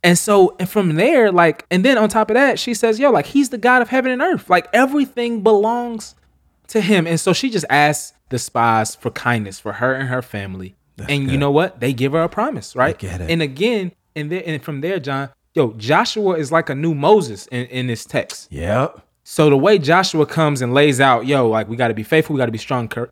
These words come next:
Speaker 1: courageous" on the beginning
Speaker 2: Right.
Speaker 1: side, that's like Moses giving all the laws. Then he comes through here, um, this story, like, reminiscent of Exodus, they say, "Yo, like, put the scarlet cord on your house. So
Speaker 2: Right.
Speaker 1: when we come through and God bring this judgment,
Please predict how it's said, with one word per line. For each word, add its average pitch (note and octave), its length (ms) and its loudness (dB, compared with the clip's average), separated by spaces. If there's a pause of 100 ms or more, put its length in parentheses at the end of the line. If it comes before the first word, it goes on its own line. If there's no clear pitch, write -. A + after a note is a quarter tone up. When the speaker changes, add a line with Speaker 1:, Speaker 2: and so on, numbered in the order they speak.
(140)
Speaker 1:
courageous" C#3+ 500 2
on B2+ 100 -6
the A#2+ 60 -4
beginning B2 520 -2
Speaker 2:
Right. - 100 -20
Speaker 1:
side, G#2 380 -2 (360)
that's C3 240 0
like B2 160 0
Moses G#2+ 560 -6
giving A2+ 180 -2
all A2 140 0
the B2 60 -2
laws. G2 420 -6 (220)
Then D#3+ 200 2
he C4 80 2
comes E3 420 -2
through C#3+ 420 2 (180)
here, E3 540 2 (280)
um, B2+ 400 0
this D#3 200 0
story, G3 360 4
like, C3+ 200 2
reminiscent E3 480 0
of B2+ 160 -2
Exodus, D3+ 500 0
they D#3 100 0
say, D#3 180 -2
"Yo, A3 240 2
like, C#3 240 0
put A#3+ 160 -4
the G#3 80 -2
scarlet F#3+ 460 2
cord C4 320 4
on F#3+ 80 0
your D#3+ 140 6
house. A3 500 2
So A2 60 -10
Speaker 2:
Right. G2 200 -2
Speaker 1:
when D3 180 4
we D4+ 120 6
come A#3+ 320 2
through B3+ 220 2
and F#3 80 2
God G#3 220 6
bring F#3+ 120 2
this E3+ 120 2
judgment, G#3+ 480 2